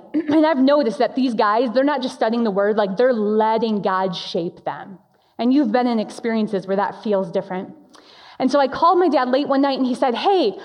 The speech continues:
like, I just have a minute. We just finished Bible study, and we found out one of the guys in the group is struggling with pornography. And he watches it on his iPad. So he invited us all to drive twenty-five minutes to his house so we can all stomp on his iPad."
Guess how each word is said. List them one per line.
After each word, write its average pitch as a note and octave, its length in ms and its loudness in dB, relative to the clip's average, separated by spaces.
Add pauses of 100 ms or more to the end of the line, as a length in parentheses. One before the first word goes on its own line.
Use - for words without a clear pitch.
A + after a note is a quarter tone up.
(140)
like, C#4 140 0
I C#4 60 4
just F4 340 -2
have E4 160 -2
a F#4 80 2
minute. C#4 340 2
We B3 100 0
just C#4 360 0
finished D#4 260 0
Bible A#3+ 300 0
study, A#3 480 -2 (340)
and B3 220 2
we C4 100 4
found D#4+ 420 2
out A3+ 200 2
one C#4+ 200 0
of E4+ 60 0
the E4 80 2
guys C4+ 300 0
in B3+ 60 2
the B3+ 80 2
group A#3 260 -2
is - 100 -4
struggling D4 480 0
with B3+ 160 -2
pornography. A3 760 -4 (580)
And C#4+ 100 2
he D4 80 6
watches E4+ 420 2
it D4+ 80 4
on C#4+ 160 0
his C4+ 120 0
iPad. D#4 420 2
So C4+ 120 0
he G4+ 200 2
invited G4 380 4
us C#4+ 100 0
all F#4 240 0
to D#4 80 -2
drive C#4+ 480 0
twenty-five E4 480 0
minutes D4+ 260 2
to D4 80 -2
his C#4 180 -2
house D4+ 280 0
so D4+ 80 -2
we D#4+ 140 2
can E4+ 100 0
all C#4 140 0
stomp D#4 480 -2
on D4 100 2
his A#3 140 -2
iPad." A#3+ 760 -4